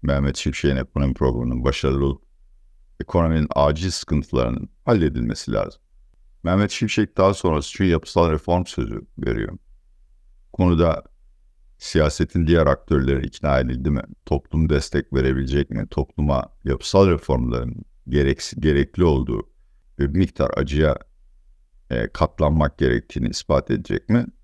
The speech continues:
Bunları önümüzdeki iki yıl içinde göreceğiz. Bu süre zarfında da ben dünyanın kayda değer gördüğüm, Türkiye ile benzerlik içerdiğini düşündüğüm ülkelerini ziyaret edip size yer yer bilgilerimi sunacağım.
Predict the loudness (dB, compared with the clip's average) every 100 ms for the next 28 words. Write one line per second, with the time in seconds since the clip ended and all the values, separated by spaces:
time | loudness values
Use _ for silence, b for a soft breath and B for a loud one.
0 | -4 0 2 2 2 0 0 0 0 -2
1 | 2 2 2 0 -4 -6 -4 -6 -6 -10
2 | -10 -12 -16 _ _ _ -20 _ _ _
3 | _ _ _ -20 _ -20 -20 _ _ -20
4 | _ -20 -10 -4 2 2 4 2 0 -2
5 | -2 0 0 -2 -6 _ -20 _ -2 0
6 | 0 -4 _ _ _ _ _ _ _ _
7 | _ -12 -2 2 2 2 0 -4 0 2
8 | 2 2 2 2 2 0 -4 -4 -8 -10
9 | -10 -12 -8 -2 0 0 0 0 2 2
10 | 0 -2 0 2 0 -4 -6 -8 -8 -4
11 | -4 -4 -6 -8 -4 -2 -2 -2 0 0
12 | 0 0 -4 -4 -6 -2 0 2 0 -2
13 | -6 -12 _ _ _ _ _ -20 _ _
14 | 0 0 2 -2 -2 -2 0 2 2 0